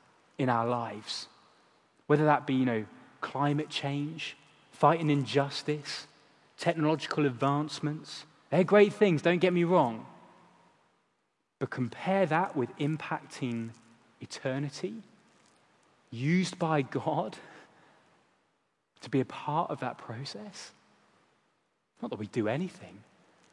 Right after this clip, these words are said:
we're just obedient. You can't compare anything with that. And so this evening, as the old saying goes, do you know, maybe we don't feel ready to talk to people about God. Well, let's start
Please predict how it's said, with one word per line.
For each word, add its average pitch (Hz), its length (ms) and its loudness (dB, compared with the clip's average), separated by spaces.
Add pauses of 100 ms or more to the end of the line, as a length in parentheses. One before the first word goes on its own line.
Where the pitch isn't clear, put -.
(560)
we're 123 60 -6
just - 240 -6
obedient. 107 580 -8 (1600)
You 139 100 -6
can't 135 300 -4
compare 117 440 -8
anything 107 380 -10
with 104 100 -14
that. 113 140 -4
And 120 100 -6
so 156 160 2
this 135 240 -2
evening, 131 280 0
as 120 80 -4
the 143 120 0
old 151 180 4
saying 123 360 -2
goes, 113 420 -2 (280)
do 139 80 -2
you 143 40 4
know, 135 60 6
maybe 151 220 6
we 139 120 2
don't 143 320 4
feel 127 320 2
ready 123 240 2
to 120 140 -10
talk 143 280 -2
to 131 100 -8
people 127 360 -2
about 120 320 -2
God. 120 240 2
Well, 127 120 0
let's 156 240 2
start 139 500 4